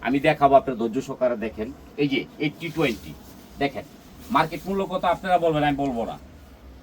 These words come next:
মার্কেট মূল্য আছে একবারে সা-, সর্বনিম্ন সাত হাজার টাকা, আমি নিচ্ছি কত? ছাব্বিশশো টাকা, আবার ডেলিভারি চার্জ ফ্রি। আবার যদি আপনার ভালো না লাগে, ডেলিভারি চার্জ দিয়ে হান্ড্রেড পার্সেন্ট বিদায় করে দিতে পারবেন। দেখেন, অরিজিনাল এইটটি টোয়েন্টি। দেখেন,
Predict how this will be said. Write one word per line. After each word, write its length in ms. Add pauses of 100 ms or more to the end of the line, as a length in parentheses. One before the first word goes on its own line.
(240)
মার্কেট 380
মূল্য 160
আছে 200
একবারে 300
সা-, 200
সর্বনিম্ন 760 (140)
সাত 240
হাজার 240
টাকা, 200
আমি 140
নিচ্ছি 260
কত? 180
ছাব্বিশশো 560
টাকা, 320 (320)
আবার 220
ডেলিভারি 400
চার্জ 260
ফ্রি। 280 (340)
আবার 340
যদি 400 (320)
আপনার 260
ভালো 320
না 180
লাগে, 240
ডেলিভারি 440
চার্জ 240
দিয়ে 180
হান্ড্রেড 380
পার্সেন্ট 300
বিদায় 200
করে 220
দিতে 180
পারবেন। 300
দেখেন, 300 (420)
অরিজিনাল 420
এইটটি 300
টোয়েন্টি। 460 (300)
দেখেন, 300